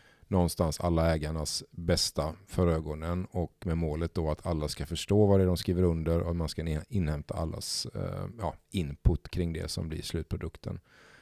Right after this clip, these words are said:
Och skulle det då bli så att det blir friktion i ägarled och någon går så långt att man faktiskt vill ja,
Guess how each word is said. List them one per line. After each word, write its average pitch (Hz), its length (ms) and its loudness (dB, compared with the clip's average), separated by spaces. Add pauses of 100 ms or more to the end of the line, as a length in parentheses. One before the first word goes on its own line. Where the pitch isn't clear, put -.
(260)
Och 117 140 0
skulle 107 280 8
det 104 40 8
då 98 140 8
bli 87 220 4
så - 180 2
att 78 120 -2
det 90 80 0
blir 78 160 0
friktion 82 460 -2
i - 20 2
ägarled 80 560 2
och 98 120 0
någon 80 360 0 (120)
går 85 220 2
så 80 120 -2
långt 76 260 -4
att - 100 -4
man 78 120 -2
faktiskt - 460 -6
vill 73 220 -4 (520)
ja, 69 140 -4